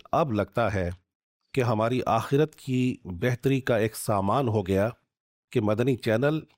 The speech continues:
ہمارے ایک بہترین ساتھی اور سمجھانے والے کی صورت میں سامنے آیا۔ اب ہم اپنے آپ کو گناہوں سے بچانے میں کامیاب ہو جائیں گے انشاءاللہ عز و جل۔ تو یہ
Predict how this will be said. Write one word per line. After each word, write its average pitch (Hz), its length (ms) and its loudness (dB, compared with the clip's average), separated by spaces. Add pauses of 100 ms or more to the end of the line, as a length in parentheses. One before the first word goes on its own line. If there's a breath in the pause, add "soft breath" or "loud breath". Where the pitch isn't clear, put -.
(220)
ہمارے 117 260 2
ایک 110 180 -4
بہترین 156 600 2 (400 soft breath)
ساتھی 151 680 -2 (400)
اور 123 140 0
سمجھانے 127 500 0
والے 113 260 2
کی 120 120 -4
صورت 110 380 -4
میں 123 80 0
سامنے 104 320 0
آیا۔ 98 320 2 (680 loud breath)
اب 139 300 0
ہم 143 120 2
اپنے 123 220 -2
آپ 117 340 2
کو 110 240 0
گناہوں 110 560 0
سے 117 200 -2
بچانے 101 420 0
میں 104 220 0 (460)
کامیاب 107 500 0 (120)
ہو 127 240 2
جائیں 95 360 0
گے 107 120 2
انشاءاللہ 95 520 0
عز 92 260 -2
و 87 120 -2
جل۔ 87 160 -4 (680 loud breath)
تو 147 60 -2
یہ 190 320 2